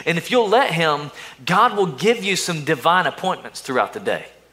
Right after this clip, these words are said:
God will speak to your heart, and he'll put some people in your path for you to just have a moment with them. Are you following me? So, so Psalm thirty-seven says it this way, that, that the steps of a good man are ordered by the Lord.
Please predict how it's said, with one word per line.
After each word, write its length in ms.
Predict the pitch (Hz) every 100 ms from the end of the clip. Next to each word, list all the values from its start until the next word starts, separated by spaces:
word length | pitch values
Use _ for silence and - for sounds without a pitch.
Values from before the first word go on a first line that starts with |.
| _ _ - - - 135
God 260 | 202 226
will 80 | 190
speak 400 | 175 - 247 165
to 100 | 196
your 160 | 190 160
heart, 200 | 208 170
and 60 |
he'll 80 | 202
put 200 | 220 233
some 220 | - 170
people 360 | - 208 165 165
in 180 | 175 175
your 100 | 156
path 520 | - 170 160 139 - - - - -
for 100 | 175
you 120 | 208
to 100 | 220
just 220 | 185 190
have 180 | 190 185
a 60 | 139
moment 540 | 127 139 165 156 -
with 220 | 117 -
them. 340 | 123 113 101 95 _ _ _ _ _
Are 160 | 147 156
you 140 | 160
following 420 | - 175 185 202
me? 240 | 226 247 - - - - - - -
So, 340 | - 208 170 - - - _ _ _ _
so 240 | - 190 165
Psalm 320 | - 202 185
thirty-seven 680 | 196 175 156 185 165 135 123
says 280 | 165 139
it 100 | 127
this 180 | 160 143
way, 200 | 135 123
that, 360 | 120 131 - 156
that 140 | 151
the 100 | 151
steps 540 | - - - 233 - -
of 180 | 156
a 40 | 135
good 320 | - 175 190
man 440 | 143 120 117 113 113 - -
are 200 | 123 -
ordered 360 | 156 156 139 120
by 140 | 123
the 100 | 113
Lord. 320 | 104 117 87